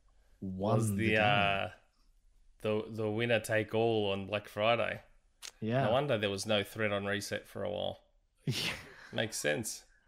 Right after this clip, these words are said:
Speaker 2: Sure, if the P S five had one, there'd be, like, seventeen threads on it.
Speaker 1: Yeah. Yeah, I've, there's lots of, uh, Returnal Game of the Year threads instead.
Speaker 2: Mm.
Speaker 1: Um, but,
Speaker 2: Sonya
Speaker 1: yeah, I
Speaker 2: made
Speaker 1: mean
Speaker 2: the thread, that's all right.
Speaker 1: Oh, did he? <laughs>
Speaker 2: I
Speaker 1: Good
Speaker 2: think
Speaker 1: old
Speaker 2: so.
Speaker 1: Sonya.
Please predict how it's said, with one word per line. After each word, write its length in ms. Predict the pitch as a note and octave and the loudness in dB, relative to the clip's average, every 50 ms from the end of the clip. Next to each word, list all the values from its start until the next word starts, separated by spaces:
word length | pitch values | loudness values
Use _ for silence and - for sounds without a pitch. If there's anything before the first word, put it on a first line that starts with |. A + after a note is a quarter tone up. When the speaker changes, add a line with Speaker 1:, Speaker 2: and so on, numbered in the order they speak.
| _ - - - - | _ -6 -6 -6 -6
Speaker 2:
Sure, 300 | - - - A2+ A2+ A2+ | -6 -8 -6 -4 -4 -4
if 120 | G#2+ - - | -4 -6 -8
the 60 | - | -8
P 180 | - B2 A#2 A2+ | -4 0 0 0
S 120 | G#2 G#2 - | 0 0 0
five 300 | - A#2+ A#2 B2+ B2+ G#2+ | 2 6 6 6 6 6
had 160 | G#2+ G#2+ G2+ G2+ | 2 -2 -2 0
one, 200 | G#2+ A2 A2 G#2+ | 0 0 2 0
there'd 160 | G#2 G2 F#2 | 0 -2 -2
be, 100 | G2+ F#2+ | -4 -4
like, 220 | G2 G2 F#2+ - - | -2 -4 -4 -4 -4
seventeen 640 | - - - G#2+ G#2+ A2+ A2 G#2+ A2 A2 A2 G#2+ G#2 | -4 -2 -2 -2 -2 -4 -4 -4 -4 -4 -4 -4 -4
threads 340 | - G#2+ A2 A#2+ A#2+ A#2+ - | -6 -4 -4 -4 -4 -4 -6
on 120 | - F#2 A2 | -8 -8 -8
it. 120 | B2 A#2+ - _ _ _ _ _ _ _ - | -8 -14 -16 _ _ _ _ _ _ _ 0
Speaker 1:
Yeah. 220 | A#2 G#2+ G#2+ - - _ _ _ _ _ _ _ _ _ _ | 2 2 2 0 -4 _ _ _ _ _ _ _ _ _ _
Yeah, 240 | - C3 B2 B2 A#2 | -2 0 2 2 2
I've, 160 | G#2 D3 C3 - - F3 | 2 0 0 -2 -4 -8
there's 380 | E3 C#3+ C#3+ D3 C3+ B2 - | -8 -6 -4 -2 -2 0 0
lots 240 | D3+ C#3 A2+ - - | -2 -2 -2 -4 -4
of, 220 | A#2 G#2+ A2 - B2 | -4 -4 -4 -2 -2
uh, 160 | A2+ G#2+ G#2+ G2+ | 0 0 0 0
Returnal 540 | G2 A2 A2 G#2 - - A#2 A2 G#2+ G#2+ G2 | -2 -2 -4 -4 -2 -2 0 0 0 0 0
Game 180 | A2 A2 G#2 | 0 -2 -2
of 60 | G2+ | -2
the 60 | G2+ G2+ | -2 -2
Year 180 | G#2 A2+ G#2+ | 0 -2 -2
threads 340 | - - G#2 G2 F#2+ - - | -2 -4 -6 -6 -6 -6 -6
instead. 400 | G2 F#2 - - A#2+ G#2 F#2+ - - - - - - - - - - - - _ - - | -6 -6 -4 -4 -2 -2 -4 -4 -8 -18 -20 -20 -20 -20 -20 -20 -20 -20 -20 _ -4 0
Speaker 2:
Mm. 340 | A#2+ A#2 A#2 A2+ A2+ A2 G#2+ | 4 4 6 6 6 4 4
Speaker 1:
Um, 300 | G#2+ G#2+ G#2+ A2 A2+ B2 - _ _ _ _ _ _ _ _ _ _ _ - | 2 0 -2 -2 -4 -6 -8 _ _ _ _ _ _ _ _ _ _ _ -4
but, 380 | D3+ C3 D3+ C#3+ C#3 - - _ - | 2 6 6 8 6 6 2 _ 2
Speaker 2:
Sonya 160 | E3+ D3+ E3+ G3+ | 8 10 10 10
Speaker 1:
yeah, 80 | G3+ D#3 | 10 8
I 80 | C#3 - | 6 6
Speaker 2:
made 60 | - | 6
Speaker 1:
mean 80 | F3+ F3+ | 6 4
Speaker 2:
the 60 | - | 2
thread, 220 | - - G#2+ G2+ G2 | 0 -4 -4 -4 -4
that's 180 | G2+ G2 - | -4 -6 -4
all 80 | G2+ G2 | -4 -6
right. 100 | G2 - - _ - - - _ _ - - - - - - | -6 -8 -10 _ -20 -20 -20 _ _ -20 -20 -16 -4 2 4
Speaker 1:
Oh, 160 | C3 - - - | 4 4 4 2
did 120 | B2 A#2 | 2 4
he? 180 | A#2 B2 B2 - - - - - - | 4 4 2 2 -2 -10 -20 -20 -20
<laughs> 240 | - - - - - | -20 -20 -8 -2 -2
Speaker 2:
I 60 | C3+ - - - - | -2 -2 -4 -8 -4
Speaker 1:
Good 0 | |
Speaker 2:
think 120 | - A2+ A2 | -2 -2 -2
Speaker 1:
old 120 | G#2 G#2 | -4 -4
Speaker 2:
so. 100 | - - - | -6 -6 -4
Speaker 1:
Sonya. 280 | F#2 F#2 F#2+ F#2+ G2 | -4 -4 -4 -6 -8